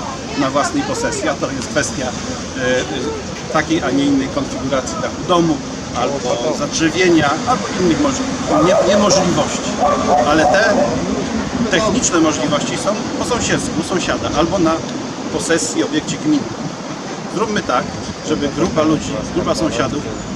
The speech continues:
mogła produkować, sprzedawać energię. Wówczas instalacje będą większe. Wczoraj oglądałem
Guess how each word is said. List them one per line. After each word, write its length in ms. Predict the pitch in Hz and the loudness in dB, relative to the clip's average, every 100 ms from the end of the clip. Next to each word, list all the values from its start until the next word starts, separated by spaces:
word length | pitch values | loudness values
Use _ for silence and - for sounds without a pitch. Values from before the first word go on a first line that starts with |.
| - | -2
mogła 200 | 156 151 | 2 2
produkować, 600 | - 143 147 160 151 143 | 2 -2 -2 0 0 0
sprzedawać 600 | - - 139 139 139 - - - - - | -2 -2 -2 0 -2 -4 -8 -8 -8 0
energię. 580 | 151 143 143 113 120 165 113 - - - - | 2 4 2 2 -2 -4 -4 -6 -6 -8 -4
Wówczas 360 | 185 180 165 - - | -4 0 0 0 0
instalacje 640 | 170 - 151 160 165 160 | 0 2 2 2 2 -2
będą 440 | 156 165 156 151 147 - 131 208 | 0 2 2 2 -2 -4 -4 -2
większe. 440 | 311 302 254 - - - - - - - | 2 2 2 -4 -4 -6 -8 -8 -10 -6
Wczoraj 220 | 190 202 | 0 2
oglądałem 580 | 185 170 156 165 170 165 | 2 2 4 4 4 2